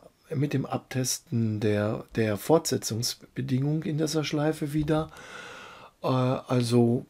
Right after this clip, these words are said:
setzt dann fort sozusagen mit dem nächsten Durchlauf der Schleife, solange die Fortsetzungsbedingung true ist. Gucken wir uns zuerst das If an. Hier das Flussdiagramm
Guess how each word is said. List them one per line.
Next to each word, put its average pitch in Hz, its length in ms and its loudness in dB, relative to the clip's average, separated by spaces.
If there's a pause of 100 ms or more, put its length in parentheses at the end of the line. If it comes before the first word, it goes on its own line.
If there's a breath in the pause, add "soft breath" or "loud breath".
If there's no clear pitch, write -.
(320)
setzt 123 440 -4
dann 110 360 -2
fort 107 420 -4
sozusagen 101 420 -6
mit 98 100 -4
dem 101 120 0
nächsten 95 340 -2
Durchlauf 101 340 -6
der 95 140 -6
Schleife, 101 420 -6
solange 107 400 -2
die 98 120 -6
Fortsetzungsbedingung 101 1040 -8 (140)
true 104 300 -8
ist. - 320 -16 (960 loud breath)
Gucken 170 160 4
wir 160 60 8
uns 147 100 0
zuerst 123 320 2
das 113 240 -6
If - 220 -6
an. 147 340 0 (880 loud breath)
Hier 170 560 2 (360)
das - 120 -10
Flussdiagramm 151 1080 0